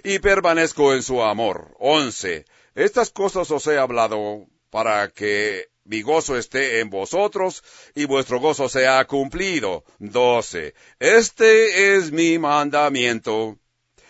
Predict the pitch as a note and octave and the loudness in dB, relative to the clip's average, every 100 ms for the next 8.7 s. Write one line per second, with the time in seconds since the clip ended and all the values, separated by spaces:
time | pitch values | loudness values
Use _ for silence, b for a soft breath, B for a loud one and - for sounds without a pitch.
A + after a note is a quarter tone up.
0 | B B B D3 D3 D3 C#3 C#3 G3+ F#3+ | B B B 2 4 4 2 2 4 2
1 | F3+ E3 D3 B2 A#2+ A#3+ A3+ G#3+ - - | 0 0 0 0 0 0 2 -2 -2 -12
2 | - G#2+ G#2+ A2+ B2+ A#2+ A#2 - - G#2+ | -12 -10 -6 -2 0 0 -2 -6 -10 -6
3 | G#2+ - F#2+ F#2+ F#2+ B2+ G3 A3 C3+ G2+ | -6 -2 -2 -2 -2 0 4 4 4 0
4 | E2+ - _ _ - C#3 D3+ C3 - D#2+ | -8 -12 _ _ -2 2 4 2 -4 -12
5 | C2+ _ b b b - B2+ G3+ B3 B3 | -12 _ b b b -8 -2 0 0 -2
6 | A#3 A#3 E3 E3+ F#3 F#3 F#3 F#3 D#3 C3 | 0 0 0 -2 0 0 0 -2 -2 0
7 | C#3 A#2+ C#3+ C#3+ D3 - - _ _ - | 0 0 0 0 -2 -6 -18 _ _ -2
8 | C3 D#3+ - - G2 D#2+ | 2 4 2 0 -8 -10